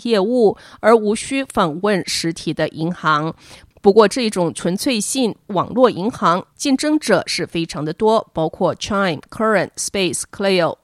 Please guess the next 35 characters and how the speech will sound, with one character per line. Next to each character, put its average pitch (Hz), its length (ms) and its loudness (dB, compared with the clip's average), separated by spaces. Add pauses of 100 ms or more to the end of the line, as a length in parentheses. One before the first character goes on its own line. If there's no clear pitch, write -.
(140)
N 208 220 -2
二 214 180 0
十 175 180 -4
六、 180 380 2 (260)
Empower 190 640 4
Finance、 185 680 -2 (220)
Level、 196 480 2
Step - 420 -2 (140)
以 214 140 -2
及 190 220 -2
Moven 214 420 4
等 170 240 0
等。 170 380 2 (360)
如 220 200 8
同 220 260 4
大 247 200 4
多 240 180 6
数 254 180 0
竞 254 240 2
争 214 260 0
对 262 200 2
手 185 240 0
一 165 120 -4
样， 185 360 6
Vero 175 340 4
提 - 220 -4
供 185 240 2
了 170 80 2
一 165 160 -4
个 175 180 2
容 160 280 0
易 185 160 -2
访 160 320 -2
问 254 180 4
的 175 300 2